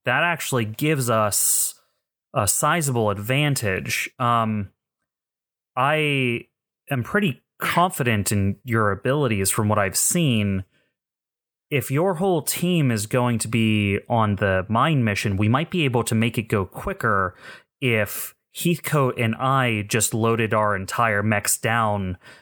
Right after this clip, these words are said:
with the charges. That way we wouldn't have to carry it piecemeal, and once we get in, we could just deploy everything, and we'd be in and out way quicker.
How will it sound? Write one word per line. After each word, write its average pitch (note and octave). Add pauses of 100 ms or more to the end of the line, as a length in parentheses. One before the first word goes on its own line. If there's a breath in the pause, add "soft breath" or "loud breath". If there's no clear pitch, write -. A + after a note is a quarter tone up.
(140 loud breath)
with A#2
the F#2+
charges. G#2+ (300 loud breath)
That C3
way B2
we A2
wouldn't A2
have A#2
to -
carry A2+
it -
piecemeal, G#2+
and G#2
once A2+
we A#2+
get G#2
in, A2 (540 soft breath)
we G#2
could A2
just A2+
deploy B2+
everything, G2
and A2+
we'd A#2+
be B2
in C3+
and A#2+
out A2+
way G#2
quicker. -